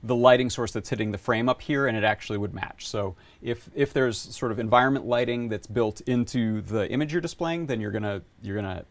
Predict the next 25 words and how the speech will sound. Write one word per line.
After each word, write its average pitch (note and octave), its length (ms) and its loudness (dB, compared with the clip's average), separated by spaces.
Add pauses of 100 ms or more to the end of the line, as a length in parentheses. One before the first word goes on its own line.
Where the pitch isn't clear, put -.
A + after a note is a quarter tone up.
(240)
have A2+ 240 0
one A2+ 240 0
choice G#2+ 320 -4
as G2+ 180 -8
to B2 140 0
what G#2 240 0
the G#2+ 80 -4
dominant, G#2 480 -4 (140)
uh, G2 320 -6 (320)
exterior G#2+ 480 -4
light G#2 180 -2
would G#2 160 -8
look G#2 140 -10
like G2 180 -8
in G2+ 80 -10
this F#2 140 -14
case. - 380 -12 (380)
Um, G2+ 400 -6 (440)
if F3+ 240 4
you F3+ 40 -4
wanted C#3 340 2
to, C#3 120 -4
you A#2+ 320 -4
could, A2+ 400 -4
uh, G#2+ 380 -2